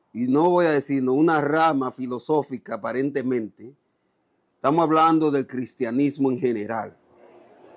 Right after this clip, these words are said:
Estos cristianos me tienen harto, me tienen hasta aquí con su ignorancia.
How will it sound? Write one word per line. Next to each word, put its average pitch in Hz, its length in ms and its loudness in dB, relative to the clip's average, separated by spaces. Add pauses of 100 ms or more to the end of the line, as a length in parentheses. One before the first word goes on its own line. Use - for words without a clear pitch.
(420)
Estos 180 340 2
cristianos 160 500 4
me 135 120 2
tienen 139 420 2
harto, 117 500 -4
me 117 140 -14
tienen 131 320 -2
hasta 123 220 -8
aquí 117 340 -12 (920)
con 120 160 -2
su 117 120 -4
ignorancia. 101 760 -6